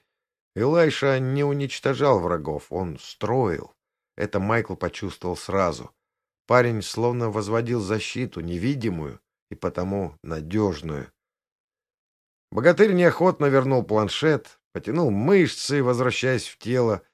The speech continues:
посидел, тупо глядя перед собой, улыбнулся любопытным девчонкам и, хлопнув по плечу Майкла, рванул на турник так, что ветер свистнул.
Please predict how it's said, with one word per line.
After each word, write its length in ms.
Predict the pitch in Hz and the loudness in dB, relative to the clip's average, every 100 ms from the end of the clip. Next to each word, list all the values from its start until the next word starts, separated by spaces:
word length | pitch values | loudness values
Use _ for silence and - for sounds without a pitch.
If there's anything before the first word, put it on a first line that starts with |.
| _ _ _ _ | _ _ _ _
посидел, 560 | - 139 143 113 147 143 | -4 -2 0 2 4 4
тупо 340 | - 143 - | 2 0 2
глядя 340 | 127 120 127 113 | 2 6 6 4
перед 280 | 117 104 - | 2 -2 0
собой, 520 | 117 107 110 98 85 _ _ _ _ - | -2 0 0 0 -4 _ _ _ _ -4
улыбнулся 600 | 92 98 127 123 - 107 | 0 2 2 0 0 0
любопытным 580 | 104 98 107 101 90 | 2 2 2 -2 -2
девчонкам 720 | 82 78 - 147 143 113 110 - _ _ _ | -6 -6 -4 -2 -2 -2 -4 -6 _ _ _
и, 240 | 185 202 165 | -4 0 0
хлопнув 800 | - 120 165 170 123 127 120 - | 0 2 4 2 0 -2 -2 0
по 140 | 117 | 0
плечу 500 | 107 107 110 101 - | 0 0 -2 -2 -4
Майкла, 600 | 92 110 160 131 123 120 | -2 4 4 4 0 0
рванул 420 | 82 80 101 123 101 | 0 0 0 0 -2
на 120 | 85 | -4
турник 440 | 87 82 82 73 | -2 -4 -4 -8
так, 260 | - 147 - | -2 -2 -2
что 220 | - 98 | -6 -6
ветер 520 | 73 80 90 123 78 | -6 -8 -2 -2 -2
свистнул. 600 | 69 - 82 - 71 - | -6 -8 -8 -8 -12 -12